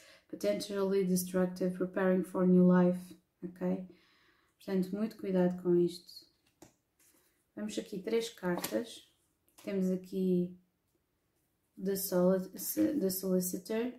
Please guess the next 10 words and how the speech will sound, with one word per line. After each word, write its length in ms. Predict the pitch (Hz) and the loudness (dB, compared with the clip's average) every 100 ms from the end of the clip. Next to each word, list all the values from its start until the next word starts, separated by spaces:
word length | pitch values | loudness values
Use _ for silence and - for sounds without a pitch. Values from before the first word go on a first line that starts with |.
| _ _ _ _ _ | _ _ _ _ _
The 60 | - | -8
Sacrifice. 960 | 180 - 185 180 220 - 240 247 - 214 | -6 -2 -2 -2 -8 -8 -10 -8 -6 -6
Eu 60 | |
acho 160 | 190 202 | -4 -4
interessante 400 | 180 - 185 180 | -6 -6 -2 -2
porque 160 | - | -4
temos 200 | 190 185 | -4 -2
aqui 280 | 180 - 185 | -2 0 2
uma 220 | 180 180 | 6 6
espada 600 | 180 - 175 170 180 226 | 4 0 -8 -6 -4 -6